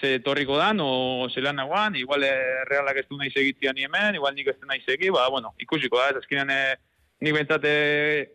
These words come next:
eh, bai presidentik enda bai hola egin, ez dut inolako arazoik, eh, beti ondo eraman izan geha, eta, bueno, temporada mairan, ba, izketan etxe ere, ba, ez dugu arazoik, ez, azkenean, eh, esan dizut, ez da bat, eh, problema ikizetako, eh, irikitxean noi danea, baina,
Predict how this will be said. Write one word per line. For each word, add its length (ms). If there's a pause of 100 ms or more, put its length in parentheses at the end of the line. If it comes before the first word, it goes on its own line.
eh, 600
bai 220
presidentik 480
enda 160
bai 100
hola 240
egin, 180
ez 100
dut 120
inolako 360
arazoik, 440
eh, 500
beti 320
ondo 160
eraman 260
izan 220
geha, 220 (480)
eta, 240
bueno, 260
temporada 360
mairan, 300
ba, 340
izketan 260
etxe 160
ere, 340
ba, 180
ez 120
dugu 200
arazoik, 320
ez, 100
azkenean, 380
eh, 260
esan 180
dizut, 160
ez 80
da 160
bat, 100
eh, 300 (560)
problema 340
ikizetako, 600
eh, 440
irikitxean 400
noi 100
danea, 280
baina, 380